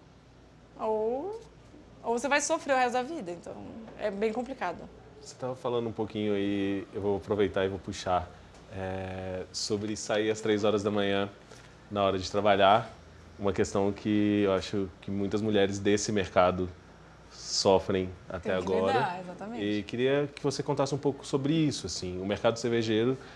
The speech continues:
Speaker 2: é, tá inserido dentro de um, uma sociedade machista. Eu imagino que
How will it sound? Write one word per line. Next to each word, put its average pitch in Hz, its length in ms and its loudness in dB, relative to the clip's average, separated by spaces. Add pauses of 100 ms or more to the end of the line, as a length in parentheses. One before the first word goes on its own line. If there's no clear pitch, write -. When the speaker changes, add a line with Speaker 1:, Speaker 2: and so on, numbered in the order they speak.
(340)
Speaker 2:
é, 107 480 4
tá 104 140 6
inserido 120 640 4 (440)
dentro 123 440 4
de 120 140 0
um, 135 400 2 (100)
uma 135 140 2
sociedade 131 680 6
machista. 92 520 0
Eu 92 60 0
imagino 101 320 0
que 104 120 -10